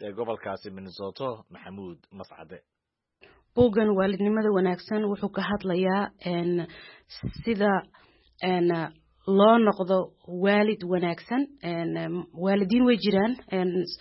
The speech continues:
Speaker 2: hadda ilmo koriyo. Waalidiin anagoo dhan waan nahay. Waan waalidiin fiican baan nahay. Laakiin,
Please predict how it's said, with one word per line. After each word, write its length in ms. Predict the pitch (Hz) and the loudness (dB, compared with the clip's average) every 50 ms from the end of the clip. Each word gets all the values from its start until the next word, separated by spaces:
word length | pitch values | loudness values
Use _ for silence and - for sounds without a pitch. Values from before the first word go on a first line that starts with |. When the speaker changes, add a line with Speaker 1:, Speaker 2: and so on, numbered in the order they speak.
| - - - | -18 -20 -10
Speaker 2:
hadda 280 | - - 220 196 202 214 | -2 -2 -2 0 0 0
ilmo 240 | - 214 202 226 226 | 2 2 2 2 0
koriyo. 400 | 226 - 214 202 202 190 220 269 269 - _ _ | 0 0 0 2 4 4 2 2 0 -4 _ _
Waalidiin 420 | _ - 202 190 196 185 220 214 208 | _ -2 0 0 0 2 2 2 2
anagoo 280 | 196 208 208 208 208 | 2 2 2 2 2
dhan 140 | 196 208 202 | 2 4 4
waan 180 | 196 190 185 185 | 4 6 4 4
nahay. 240 | 180 170 196 226 247 - - - - - - - - | 2 2 2 0 0 -2 -6 -20 -20 -20 -20 -12 -2
Waan 260 | 190 196 190 190 196 | 2 4 4 4 4
waalidiin 420 | 190 196 202 196 190 180 226 214 196 | 4 4 4 4 2 2 0 -2 -2
fiican 380 | - - 208 185 - 220 214 180 | 0 2 2 4 4 2 2 2
baan 200 | 196 185 185 185 | 2 2 2 0
nahay. 240 | 170 180 214 262 269 - - - - - - | 0 -2 -4 -6 -8 -10 -18 -20 -20 -18 -10
Laakiin, 400 | - 190 190 185 - 202 196 | -6 -6 -6 -4 -2 -2 0